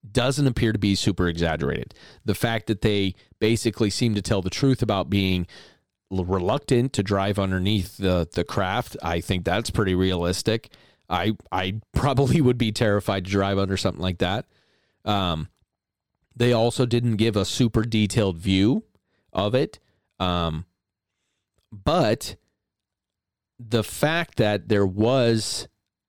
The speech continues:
apparently footage of hieroglyphics on the craft and the conversation between Stanley and the D J,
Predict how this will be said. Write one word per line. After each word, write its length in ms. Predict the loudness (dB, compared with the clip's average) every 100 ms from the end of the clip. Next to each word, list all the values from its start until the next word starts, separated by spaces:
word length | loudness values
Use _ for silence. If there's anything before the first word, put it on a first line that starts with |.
| _ _ _
apparently 640 | -12 -2 2 2 2 2 0
footage 840 | 0 -2 2 4 2 0 -4 -8 -12 -4
of 180 | -2 -2
hieroglyphics 1300 | -4 0 2 2 0 0 2 2 -4 -4 -8 -8 -12 _ _ _ _ _ -2
on 200 | -2 -2
the 80 | -6
craft 640 | -4 -4 -4 -6 -12 -20 _ _ _ _ _ _ _ _ _ _ _
and 320 | -4 -2 0 -2
the 80 |
conversation 920 | -2 -2 -2 -2 -2 0 0 2 2 0
between 720 | -2 0 0 2 2 0 -2 -8 _
Stanley 680 | -10 -4 0 2 2 4 2
and 120 | 0
the 40 |
D 320 | 0 2 4 4
J, 460 | 2 2 2 0